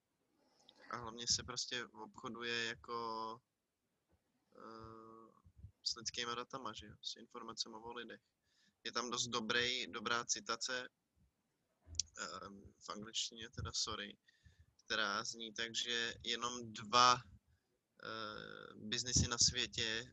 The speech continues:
pojmenovávají svoje zákazníky users. Drug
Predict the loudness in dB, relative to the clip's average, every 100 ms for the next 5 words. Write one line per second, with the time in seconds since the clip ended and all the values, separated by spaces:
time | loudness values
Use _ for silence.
0 | -6 -2 0 0 4 4 4 2 0 2
1 | 0 0 -2 0 2 2 2 -6 -4 -4
2 | -4 -4 -2 -2 -2 -2 2 4 4 0
3 | _ _ _ -12 -8 -6 -6 -4 -8 -8
4 | -10 2 6